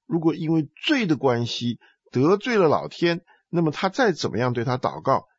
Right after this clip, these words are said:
都是没有用的。孔子又常常把天与人的命运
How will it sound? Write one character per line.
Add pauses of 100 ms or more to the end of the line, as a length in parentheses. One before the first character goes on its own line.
(140)
都
是
没
有
用
的。 (1500)
孔
子
又
常
常
把
天 (600)
与 (140)
人
的
命
运